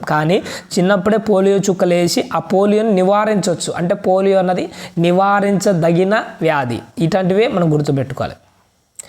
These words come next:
నెక్స్ట్ ఇక్కడ నేర్చుకోవడానికి ఏం లేదు. ఇక్కడ చూడండి, మనకు ఒక పథకాన్ని ప్ర-, భారతదేశ ప్రభుత్వం ప్రవేశపెట్టినది ఒకప్పుడు. ఏంటి? తగినంత సురక్షిత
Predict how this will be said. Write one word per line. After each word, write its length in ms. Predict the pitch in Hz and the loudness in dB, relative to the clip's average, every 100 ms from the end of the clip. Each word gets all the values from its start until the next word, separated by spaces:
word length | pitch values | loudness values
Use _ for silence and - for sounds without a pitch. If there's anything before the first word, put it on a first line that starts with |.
| - - | -18 -4
నెక్స్ట్ 260 | 175 180 202 | -2 0 -2
ఇక్కడ 480 | 175 185 185 180 180 | 0 0 2 2 2
నేర్చుకోవడానికి 640 | 180 - - 156 156 160 | 0 0 0 0 0 0
ఏం 120 | 135 | 0
లేదు. 140 | 131 165 | 0 0
ఇక్కడ 280 | 170 156 | 0 0
చూడండి, 340 | 170 175 208 - - - 190 | 2 2 0 -2 -12 -8 -2
మనకు 280 | 202 208 220 | 0 2 0
ఒక 140 | 180 | 0
పథకాన్ని 480 | - 185 208 220 233 | -2 -2 0 0 0
ప్ర-, 200 | 226 185 | 0 -2
భారతదేశ 680 | 160 170 185 180 190 180 180 | 0 0 0 0 0 2 0
ప్రభుత్వం 440 | 180 165 165 233 | 2 2 2 0
ప్రవేశపెట్టినది 880 | 220 - 185 202 208 170 156 156 196 | -2 -2 0 2 2 2 2 2 2
ఒకప్పుడు. 340 | 165 151 160 | 0 0 0
ఏంటి? 380 | 170 165 165 156 - - - | 2 2 0 0 -4 -10 -2
తగినంత 640 | 196 190 214 208 196 202 269 | 0 2 2 2 0 0 -2
సురక్షిత 760 | - 185 180 - 170 180 180 | 0 0 0 0 -2 0 -2